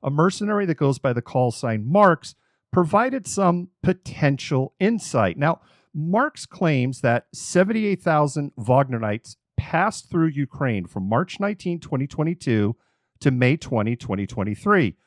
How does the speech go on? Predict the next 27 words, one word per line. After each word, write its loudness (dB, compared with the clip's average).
including 0
forty-nine 2
thousand -2
convicts. -4
During 4
that 0
time, 0
twenty-two 0
thousand -2
were -2
killed 0
in -4
action -4
and 0
forty 0
thousand -2
were 0
wounded, 2
not 0
counting 0
prisoners -4
of -4
war 2
or 4
missing -2
in -4
action. -6